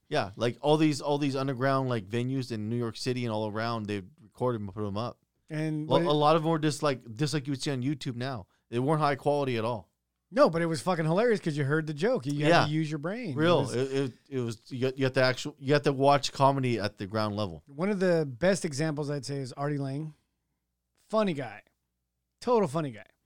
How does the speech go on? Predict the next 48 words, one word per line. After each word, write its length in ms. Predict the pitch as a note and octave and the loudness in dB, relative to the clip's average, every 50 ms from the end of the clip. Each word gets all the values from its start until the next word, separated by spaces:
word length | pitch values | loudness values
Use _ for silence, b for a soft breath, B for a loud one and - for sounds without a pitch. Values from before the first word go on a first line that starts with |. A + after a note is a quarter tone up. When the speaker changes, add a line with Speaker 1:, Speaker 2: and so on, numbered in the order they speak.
| _ _ _ _ | _ _ _ _
Speaker 2:
But 100 | - F3 | -4 0
then 120 | D3+ G3+ G#3 | 2 4 4
when 80 | G3+ G3 | 4 4
you 60 | F3+ C3 | 2 0
find 240 | B2+ F3+ F3+ E3+ E3+ | 0 -2 -2 0 -2
out 160 | D#3+ C#3+ G#2+ | -2 -4 -4
who 180 | G2+ C#3 D#3+ F3 | -4 -2 0 2
he 140 | F3 D#3+ C#3+ | 2 0 0
is 320 | C3+ D3+ E3+ - - - - | 0 -2 -4 -6 -10 -6 -4
Speaker 1:
Oh, 100 | - A2 G#2+ | -2 0 0
he's 140 | G2+ F2+ E2+ | 0 -2 -4
a 40 | D#2 | -6
degenerate. 560 | D2 E2 D#2 D2+ D#2+ F#2 G2+ G#2 F#2+ E2+ - | -6 -6 -6 -4 -4 -4 -2 -2 -4 -4 -4
Speaker 2:
and 160 | E3+ E3+ D#3+ | -4 -2 -2
how 320 | C#3+ C3 C3 C#3+ D#3+ E3 F3 | -2 -2 0 0 2 2 2
he 120 | F3 F3 F3 | 2 2 2
is, 260 | F3+ F#3 F#3+ E3 D3+ | 2 0 0 -2 -2
you're 120 | D#3+ D#3 | -2 -2
all, 220 | D3 C#3 C#3 D3+ - - | 0 -2 -4 -6 -8 -8
"Oh, 160 | E3+ F#3+ F3+ | -8 -6 -6
my 160 | D3 B2+ B2+ | -6 -6 -6
God." 300 | A#2+ C#3 F#3+ F3+ G#2+ - _ _ _ _ _ _ _ _ G3 | -6 -6 -6 -6 -8 -10 _ _ _ _ _ _ _ _ 0
Okay, 280 | E3+ F3 F#3+ E3+ D3+ D3 | 4 4 4 4 4 2
so 140 | C#3+ D3+ E3+ | 0 -2 0
that's 220 | D#3+ F3+ F#3 - - | 2 2 2 2 0
just 180 | F3+ B2+ A#2 | -2 -2 -2
one 140 | D#3 D3+ C3+ | -2 -4 -4
guy. 120 | A#2 B2 | -4 -6
That's 140 | B2+ B2+ A2+ | -8 -8 -10
one 160 | B2 C3+ B2 | -10 -10 -8
guy. 80 | A#2+ B2+ | -6 -6
Let's, 160 | D3 D#3 - | -6 -4 -2
let's 200 | G3+ G3+ E3 D#3 | -2 -2 0 4
move 200 | G3 G#3+ G#3+ F#3+ | 4 4 6 4
on 120 | G#3 G3+ F#3 | 4 2 2
to 60 | F3 | 2
this 200 | E3 F3+ E3+ - | 0 -2 -4 -4
comedian. 320 | - D3+ D#3 D3 C#3+ C#3 | -4 -4 -4 -4 -4 -4
I 60 | C#3 | -6
forgot. 280 | A#2+ C3 D3 D#3 D#3 D3+ | -8 -8 -8 -8 -6 -4
There, 140 | D#3 D#3 E3 | -2 0 0
I 100 | E3 D3 | 0 2
had 140 | D#3+ F3 E3+ | 2 2 2
a 40 | |
whole 220 | C#3 C3+ F3+ F#3+ - | 2 2 0 0 0
chain 280 | - - E3 E3 E3 | -2 -4 -4 -4 -2
of 120 | F3 F3 E3+ | -2 -4 -4
'em 180 | F#3 F#3 F3+ | -6 -6 -8